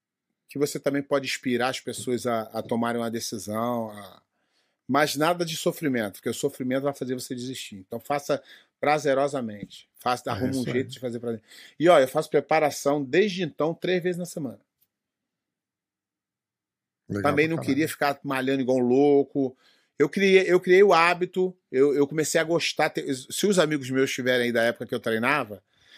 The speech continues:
Speaker 1: o, o Babalu, o Babalu estiver ouvindo, vai falar, "Babalu tá, é, pé de pano tá mentindo." Eu tô gostando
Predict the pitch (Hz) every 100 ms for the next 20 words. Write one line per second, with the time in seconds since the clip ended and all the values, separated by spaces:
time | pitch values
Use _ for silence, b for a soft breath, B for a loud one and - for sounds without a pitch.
0 | b b b _ - 123 117 123 120 131
1 | 127 127 131 120 - 120 131 139 135 127
2 | 123 131 131 - 120 117 113 117 127 127
3 | 113 107 _ 117 110 120 117 120 131 127
4 | - 101 b b 131 127 147 143 170 -
5 | - 156 170 156 120 104